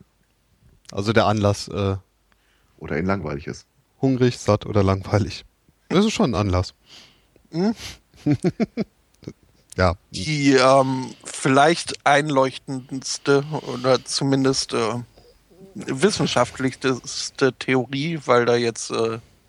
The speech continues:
Speaker 3: lateinische Begriffe ins, ins Spiel kommen oder griechisch, was weiß ich schon, ähm, ist, dass, äh, Katzenbisse das Bakterium Toxoplasma gondii übertragen können. Und von diesem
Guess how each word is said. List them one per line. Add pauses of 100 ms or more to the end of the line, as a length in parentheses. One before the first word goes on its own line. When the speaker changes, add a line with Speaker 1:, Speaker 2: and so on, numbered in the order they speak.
Speaker 3:
lateinische
Begriffe
ins,
ins
Spiel
kommen
oder
griechisch,
was
weiß
ich
schon, (560)
ähm, (1040)
ist,
dass,
äh,
Katzenbisse (320)
das
Bakterium
Toxoplasma (120)
gondii (300)
übertragen
können. (960)
Und
von
diesem